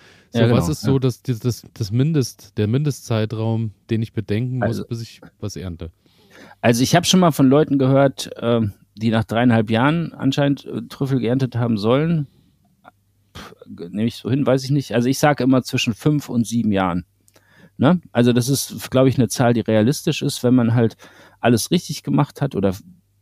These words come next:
Speaker 2: das meiste richtig <laughs> gemacht hat, ne? Dass, äh, man dann dort, do-, dort Trüffel finden kann. So. Also wir haben jetzt zum Beispiel da auf der einen Fläche nach sieben Jahren oder sechseinhalb Jahren wurden die ersten Trüffel dort gefunden. So.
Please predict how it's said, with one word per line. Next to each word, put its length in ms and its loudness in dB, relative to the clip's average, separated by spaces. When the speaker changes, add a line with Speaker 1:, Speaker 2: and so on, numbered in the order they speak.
Speaker 2:
das 180 -2
meiste 360 0
richtig 340 0
<laughs> 100 -6
gemacht 300 0
hat, 240 -2
ne? 200 2
Dass, 300 -2
äh, 200 0
man 280 0
dann 280 4
dort, 280 0
do-, 300 -2
dort 300 -6
Trüffel 280 -6
finden 300 -6
kann. 400 -4
So. 260 -20
Also 220 -10
wir 120 0
haben 100 6
jetzt 140 2
zum 100 0
Beispiel 300 0
da 120 2
auf 100 -2
der 140 -6
einen 160 0
Fläche 340 -4
nach 160 -2
sieben 300 -2
Jahren 340 0
oder 260 -4
sechseinhalb 500 -2
Jahren 360 2
wurden 260 0
die 120 -2
ersten 300 -6
Trüffel 260 -4
dort 220 -8
gefunden. 540 -10
So. 200 -20